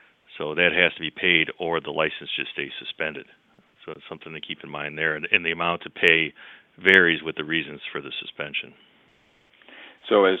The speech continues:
Speaker 2: as much as it sounds like I could walk into the Secretary of State's office and, and, uh, pay my twelve dollars and, and get a copy of this, um, it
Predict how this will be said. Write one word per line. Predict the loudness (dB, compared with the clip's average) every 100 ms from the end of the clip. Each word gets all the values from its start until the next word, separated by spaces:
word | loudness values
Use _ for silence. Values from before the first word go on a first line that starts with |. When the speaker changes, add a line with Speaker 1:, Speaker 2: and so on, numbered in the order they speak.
| -4
Speaker 2:
as | -6 2
much | 2 2
as | -4
it | -4 2
sounds | 2 4
like | 2
I | 2
could | 0 2
walk | 2 2
into | -2 -4
the | -4
Secretary | -4 -4 -2 -2
of | -2
State's | -2 -2 2
office | 0 0 -6
and, | -6 -6
and, | -8 -8 -8 -4
uh, | -6
pay | -4 -4
my | -4
twelve | -2 -2 2
dollars | 2 2 -4
and, | -10 -14 -14
and | -4
get | -4
a |
copy | -2 4 4 4
of | -2
this, | -2 -4 -6 -18 -20 -20 -20 _ _ -4
um, | 0 0 0 -6
it | -14